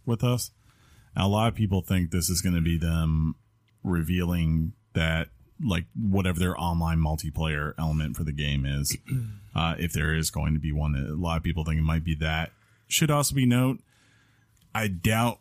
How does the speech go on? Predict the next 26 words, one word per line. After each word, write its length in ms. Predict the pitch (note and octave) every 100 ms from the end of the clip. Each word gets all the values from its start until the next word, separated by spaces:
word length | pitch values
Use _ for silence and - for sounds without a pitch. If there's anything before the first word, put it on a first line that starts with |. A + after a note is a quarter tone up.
| -
well, 400 | C3+ D#3 D#3+ - -
I 60 |
mean, 400 | E3 E3 D#3 C#3 -
I'm, 300 | A2+ A2+ G#2 -
I'm 140 | A2+ -
certain 540 | D3 C#3 A2+ A2 G#2
that 260 | G2 F#2+ -
if 140 | F2
you 200 | F#2+ F2+
listen 300 | F#2 - F2
to 100 | E2
this 180 | E2+ D#2+
at 100 | E2
midnight 640 | D#2 F2+ F#2 E2+ D2+ D#2 - - -
<laughs> 220 | - -
tonight 380 | - G2+ E2+ E2
or 120 | F2 C#2
eight 160 | E2+
A 120 | E2+ E2
M, 200 | E2+ E2
it 80 | D#2+
might 220 | E2 E2+
still 200 | - E2
be 80 | D#2+
going 240 | D#2+ D#2+
on. 200 | E2 E2